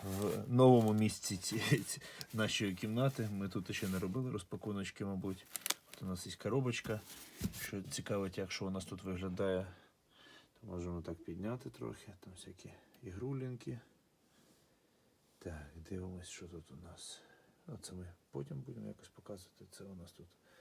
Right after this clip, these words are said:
всякі алтарі один за одним. Я так поки що дуже-дуже, дуже-дуже так коротко покажу, що у нас тут є.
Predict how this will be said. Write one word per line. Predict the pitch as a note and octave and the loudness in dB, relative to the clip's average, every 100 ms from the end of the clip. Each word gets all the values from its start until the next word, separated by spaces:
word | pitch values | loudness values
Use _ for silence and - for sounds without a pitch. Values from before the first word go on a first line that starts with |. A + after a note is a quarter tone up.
| - - - - | -20 -20 -20 -20
всякі | - F#2+ - | -14 -10 -6
алтарі | G2+ F#2 G2+ G2 A#2 C3 - | -4 -4 -2 -2 -2 -8 -10
один | G2 G2 F#2 | -10 -6 -4
за | F#2 | -2
одним. | F#2 F#2 F#2+ F2+ - _ _ _ _ _ _ _ _ - _ _ - | -4 -4 -8 -10 -16 _ _ _ _ _ _ _ _ -20 _ _ -20
Я | G#2+ | -18
так | F#2 F2+ | -18 -16
поки | F#2 F2+ F2+ | -16 -14 -14
що | - F#2 - - - - | -12 -16 -18 -20 -20 -18
дуже-дуже, | G2+ G2+ - F#2 F#2+ G2 G2 - _ _ _ _ _ _ _ _ _ _ _ _ _ _ _ _ _ _ _ _ _ _ _ _ _ _ _ _ _ _ B2+ | -12 -10 -10 -10 -10 -10 -14 -18 _ _ _ _ _ _ _ _ _ _ _ _ _ _ _ _ _ _ _ _ _ _ _ _ _ _ _ _ _ _ -10
дуже-дуже | G2+ G#2 G#2 G2 G2 | -8 -6 -6 -4 -6
так | G2 F#2 - - - _ _ _ _ _ _ _ _ | -8 -14 -16 -20 -20 _ _ _ _ _ _ _ _
коротко | - A#2+ G2+ F#2 - G2 | -10 -4 -4 -6 -10 -12
покажу, | G2 - F#2+ G2+ A2 - - - | -12 -10 -8 -8 -12 -18 -20 -20
що | - G2+ | -16 -10
у | F#2+ | -8
нас | F#2+ | -8
тут | - F#2+ - | -10 -14 -10
є. | G#2+ B2 | -8 -8